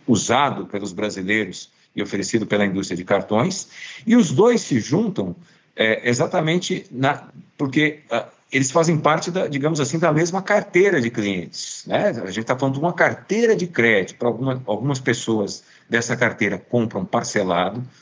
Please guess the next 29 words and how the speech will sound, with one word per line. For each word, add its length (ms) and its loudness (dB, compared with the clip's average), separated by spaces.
sem 260 2
juros, 380 2
outras 260 2
pessoas 380 0
usam 220 2
rotativo, 640 2
outras 200 0
pessoas, 480 2
é, 160 2
compram, 600 2
é, 120 2
parcelado 680 -2
com 280 0
juros, 340 -2
existem 340 2
vários 520 2
clientes 460 -4
aí. 260 -2
E 100 4
essas 320 2
coisas 280 2
se 140 -2
ligam 500 0
da 120 0
seguinte 380 0
maneira, 560 2
uma 200 0
das 160 4
explicações 1200 -2